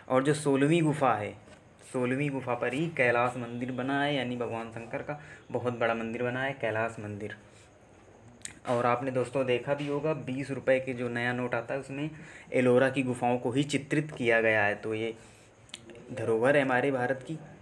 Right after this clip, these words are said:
और बहुत ही सुंदर ये गुफाएं। अभी हम आगे आपको image भी दिखा रहे हैं। ये देखिए दोस्तों, पहाड़ को काट कर बनाई गई ये गुफाएं,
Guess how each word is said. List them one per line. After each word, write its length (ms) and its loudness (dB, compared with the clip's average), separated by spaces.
और 360 0
बहुत 340 2
ही 60 -8
सुंदर 300 -4
ये 80 0
गुफाएं। 360 -2
अभी 180 -2
हम 100 -4
आगे 220 -2
आपको 200 -4
image 220 -6
भी 100 -8
दिखा 240 -2
रहे 80 -8
हैं। 1200 -20
ये 180 2
देखिए 340 -2
दोस्तों, 320 -4
पहाड़ 400 2
को 140 0
काट 280 0
कर 140 -2
बनाई 260 -2
गई 100 -4
ये 140 -4
गुफाएं, 460 -8